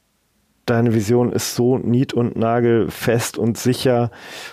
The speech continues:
und du brauchst nicht viel und du kannst es auch so angehen. Klar, dann mach es, aber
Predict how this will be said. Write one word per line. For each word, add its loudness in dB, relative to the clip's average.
und 0
du 0
brauchst -2
nicht -2
viel 4
und -2
du -2
kannst -2
es -2
auch 2
so 2
angehen. 0
Klar, -2
dann 2
mach -2
es, -6
aber 0